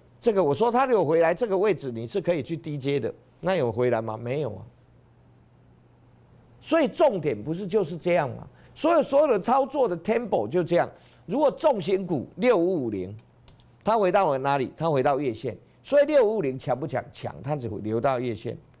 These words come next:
然后六四四六回到季线，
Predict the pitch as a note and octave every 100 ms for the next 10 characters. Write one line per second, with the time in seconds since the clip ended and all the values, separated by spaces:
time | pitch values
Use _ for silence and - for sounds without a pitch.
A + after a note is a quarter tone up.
0 | _ _ _ - G3+ C#4+ C4+ C#4 A3+ C#4
1 | A#3 B3 A#3+ A#3+ G3 G#2 - _ _ _
2 | C#3 E3 G3+ E3+ G#2+ - _ _ _ _
3 | G#3 D#3 - D3+